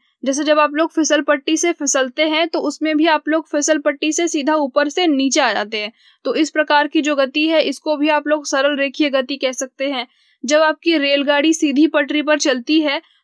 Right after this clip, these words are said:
तो उसको भी हम लोग सरल रेखीय गति समझ सकते हैं। और इसी तरीके से काफी सारे उदाहरण हैं, जो सिपाही सीधे सीधे मार्च कर रहे होते हैं, उसको भी हम लोग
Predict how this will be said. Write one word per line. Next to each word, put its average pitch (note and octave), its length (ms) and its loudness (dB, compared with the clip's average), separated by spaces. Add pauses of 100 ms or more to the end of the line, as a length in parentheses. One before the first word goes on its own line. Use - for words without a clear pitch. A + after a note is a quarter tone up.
तो D4+ 80 -2
उसको D4 340 -2
भी D4+ 140 0
हम D4 160 2
लोग D#4 140 -2
सरल C#4+ 300 -2
रेखीय C#4 340 -2
गति C4+ 260 -2
समझ B3+ 320 -4
सकते C4 280 -6
हैं। B3+ 220 -10 (300)
और E4 200 0 (120)
इसी D#4+ 200 2
तरीके E4+ 320 -2
से G4+ 160 0 (220)
काफी C#4+ 340 2
सारे E4 240 2
उदाहरण C#4 440 0
हैं, D4+ 180 -2 (320)
जो D#4 100 0
सिपाही D4+ 560 2
सीधे D4+ 340 0
सीधे D#4 320 -2
मार्च C4+ 360 0
कर C#4 160 0
रहे C4+ 100 0
होते C4 320 0
हैं, B3 60 -2
उसको D4 340 -4
भी D#4 140 2
हम C#4+ 160 0
लोग C#4 220 0